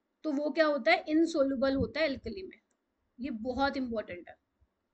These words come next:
And what about tertiary amine? ये तो react ही नहीं करता,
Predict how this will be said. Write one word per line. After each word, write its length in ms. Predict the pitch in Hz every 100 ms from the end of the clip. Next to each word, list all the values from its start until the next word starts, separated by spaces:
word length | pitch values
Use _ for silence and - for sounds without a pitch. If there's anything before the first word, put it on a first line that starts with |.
| _ _ _ _ _ _ _ _ _ _ _ _ _ _ _ _ _ _ _ _ - - 262
And 180 | 311 330
what 200 | 302 254
about 280 | 269 302 294
tertiary 360 | 262 262 302
amine? 260 | 311 330 480 - _ _ _ _ _ _ _ - - - _ - - - - _ - -
ये 120 | 302
तो 120 | -
react 340 | 320 277 - 269
ही 80 | 262
नहीं 120 | 233
करता, 380 | - - -